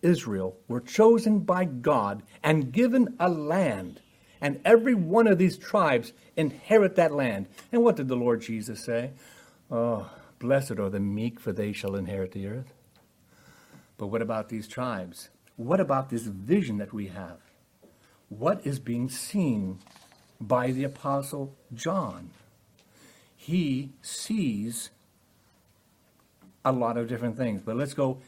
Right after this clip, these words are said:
into verses four, five, and seven and eight.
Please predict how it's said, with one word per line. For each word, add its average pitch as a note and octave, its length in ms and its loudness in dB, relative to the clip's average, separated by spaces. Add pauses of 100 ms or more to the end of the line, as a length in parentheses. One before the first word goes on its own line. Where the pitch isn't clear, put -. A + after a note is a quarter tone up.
into B2 220 0
verses A2+ 340 -6
four, B2 280 -2
five, A#2 320 -4
and A2+ 200 -10
seven - 600 -8
and A2 100 -6
eight. G#2+ 300 -10